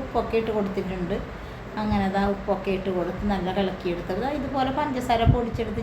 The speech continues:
നമുക്ക് പെട്ടെന്ന് തയ്യാറാക്കാൻ പറ്റുമല്ലേ. ഇപ്പോൾ വിരുന്നുകാരൊക്കെ വരുമ്പോൾ നമുക്ക് ഇതുപോലെ പഞ്ചസാരയൊക്കെ പൊടിച്ച് വെച്ചിട്ടുണ്ടെങ്കിൽ വിരുന്നുകാരൊക്കെ വന്നാൽ വളരെ പെട്ടെന്ന് നമുക്ക് തയ്യാറാക്കാൻ പറ്റും. അങ്ങനെ ദാ ഞാനതിലേക്ക് ആവശ്യത്തിന് തണുത്ത വെള്ളമൊക്കെ ഒഴിച്ച് കൊടുത്തിട്ടുണ്ട് കേട്ടോ. അപ്പോൾ അതിന് ശേഷം നല്ലവണ്ണം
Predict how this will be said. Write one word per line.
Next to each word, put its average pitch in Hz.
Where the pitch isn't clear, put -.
നമുക്ക് 220
പെട്ടെന്ന് 208
തയ്യാറാക്കാൻ 190
പറ്റുമല്ലേ. 185
ഇപ്പോൾ 214
വിരുന്നുകാരൊക്കെ 214
വരുമ്പോൾ 214
നമുക്ക് 208
ഇതുപോലെ 202
പഞ്ചസാരയൊക്കെ 196
പൊടിച്ച് 208
വെച്ചിട്ടുണ്ടെങ്കിൽ 190
വിരുന്നുകാരൊക്കെ 196
വന്നാൽ 190
വളരെ 208
പെട്ടെന്ന് 208
നമുക്ക് 190
തയ്യാറാക്കാൻ 190
പറ്റും. 190
അങ്ങനെ 190
ദാ 202
ഞാനതിലേക്ക് 190
ആവശ്യത്തിന് 185
തണുത്ത 202
വെള്ളമൊക്കെ 180
ഒഴിച്ച് 170
കൊടുത്തിട്ടുണ്ട് 175
കേട്ടോ. 175
അപ്പോൾ 226
അതിന് 320
ശേഷം 302
നല്ലവണ്ണം 220